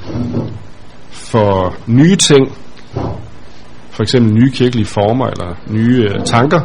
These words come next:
eller ser I det, I oplever på internettet, som en afspejling af den, den synlige, øh, fysiske virkelighed?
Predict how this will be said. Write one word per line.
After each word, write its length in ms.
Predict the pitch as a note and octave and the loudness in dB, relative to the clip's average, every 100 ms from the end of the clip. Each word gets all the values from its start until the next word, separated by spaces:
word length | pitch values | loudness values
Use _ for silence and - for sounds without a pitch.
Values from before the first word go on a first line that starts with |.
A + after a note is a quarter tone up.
| - - - - - | -2 -16 -16 -16 0
eller 160 | A#2+ | 2
ser 240 | A2 D3 D3 | 4 4 6
I 100 | A2 | 6
det, 200 | B2+ A#2+ | 4 4
I 40 | |
oplever 300 | A2+ C3 A2+ | 4 4 2
på 140 | G2+ | 2
internettet, 520 | A2 A#2+ A#2 G#2+ G#2+ A2 | 0 2 0 0 0 0
som 380 | - G#2+ G2 F#2+ - - - - - - | 0 0 -2 -6 -14 -18 -16 -16 -16 -6
en 200 | A2 G2+ | -4 -2
afspejling 840 | - G#2+ C#3 - A2 G2+ F#2 F2 F#2 - - - | 0 0 0 0 2 2 0 -6 -8 -12 -14 -6
af 240 | G2+ G2 G2 | -2 -2 -2
den, 240 | G2 F2+ - - - - - - - - - - - - - - - - - - | -2 -4 -8 -14 -16 -16 -16 -18 -16 -16 -14 -16 -16 -16 -16 -14 -14 -14 -14 -2
den 180 | A2 G#2 | -2 -2
synlige, 720 | - C3 C3+ D3 A2 F#2+ - - - - | 0 4 4 4 2 0 -6 -12 -16 -10
øh, 320 | A2+ G#2+ G#1+ - | -8 -6 -6 -4
fysiske 500 | - C#3 A2 - G2 | 0 0 -2 -4 -2
virkelighed? 440 | G#2 G#2+ F#2 F#2 | -2 -2 -4 -6